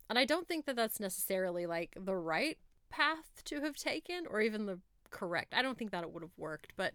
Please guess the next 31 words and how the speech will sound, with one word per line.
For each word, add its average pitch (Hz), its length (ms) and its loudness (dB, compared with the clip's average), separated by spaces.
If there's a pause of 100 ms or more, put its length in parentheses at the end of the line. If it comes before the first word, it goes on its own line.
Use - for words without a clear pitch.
(100)
it, - 220 -6
I 214 80 4
think 269 240 -6 (200)
Orla's 214 300 -2
intentions 175 540 -6
were 180 260 -10 (280)
good, - 340 -6 (240)
but - 160 -10
she 185 140 -4
just 190 180 -4
couldn't 170 320 -10 (220)
square 160 380 -2
that 147 200 -6
circle 143 320 -8
for 156 220 -12
Blue. 165 480 -12 (160)
Blue 214 240 0
was 170 200 -2
always 214 300 2
going 175 220 -4
to 175 60 -6
follow 156 260 -4
her 147 160 -10
heart. 151 260 -8
She - 100 -10
was 175 120 -6
always 180 160 -2
going 185 180 -6
to 180 60 -4
be 208 220 -2
happier 180 600 2